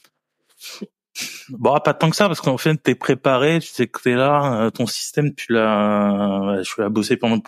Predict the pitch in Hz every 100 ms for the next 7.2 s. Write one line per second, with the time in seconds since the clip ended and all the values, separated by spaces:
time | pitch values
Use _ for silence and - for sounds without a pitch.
0 | _ 113 120 - - 127 135 135 151 165
1 | 120 131 123 113 107 104 107 131 139 127
2 | 120 110 - - 110 98 - - 98 98
3 | 101 113 113 110 113 127 120 _ 107 -
4 | 113 110 107 104 98 - 101 104 107 139
5 | 123 107 - 107 - 104 101 151 - 104
6 | - - 123 107 _ - 104 101 127 113
7 | 92 -